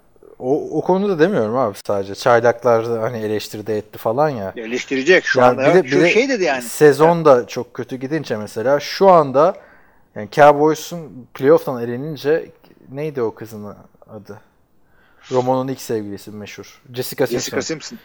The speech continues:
Speaker 1: Jessica Simpson'ın çok üstüne gitmişler. Danica Patrick'e hiçbir şey yapmıyorlar şimdi.
Speaker 2: Yo, yapma çünkü bak şey de değil.
Speaker 1: Ki Danica
Speaker 2: Bu adam
Speaker 1: Patrick
Speaker 2: bak
Speaker 1: de bayağı şey yaptı abi. Hani S Ps falan sundu Rodgers sayesinde.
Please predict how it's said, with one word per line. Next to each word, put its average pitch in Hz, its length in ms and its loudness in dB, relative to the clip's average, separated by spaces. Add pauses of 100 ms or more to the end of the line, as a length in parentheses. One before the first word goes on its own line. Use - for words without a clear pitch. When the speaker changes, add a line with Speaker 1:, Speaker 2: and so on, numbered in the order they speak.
(280)
Speaker 1:
Jessica 139 360 -6
Simpson'ın 160 380 -8
çok - 260 -10
üstüne - 240 -10
gitmişler. 104 540 -8 (140)
Danica 127 260 -2
Patrick'e 139 400 -2
hiçbir 135 160 -10
şey 139 120 -2
yapmıyorlar 107 480 -2
şimdi. 90 340 -14 (540)
Speaker 2:
Yo, 135 100 0
yapma 170 340 4
çünkü 208 300 -6
bak 185 140 2
şey 185 200 0
de 208 40 -4
değil. 196 140 0
Speaker 1:
Ki 143 160 -4
Danica 139 220 4
Speaker 2:
Bu 170 40 4
adam 160 60 4 (100)
Speaker 1:
Patrick 160 180 4
Speaker 2:
bak 139 80 -6
Speaker 1:
de 135 140 4
bayağı 139 260 6
şey 160 200 2
yaptı 139 320 0
abi. 117 220 -2
Hani 104 560 -10
S - 200 -18
Ps 113 100 -18
falan 123 240 -8
sundu 101 360 -14
Rodgers 92 320 -14
sayesinde. 92 500 -18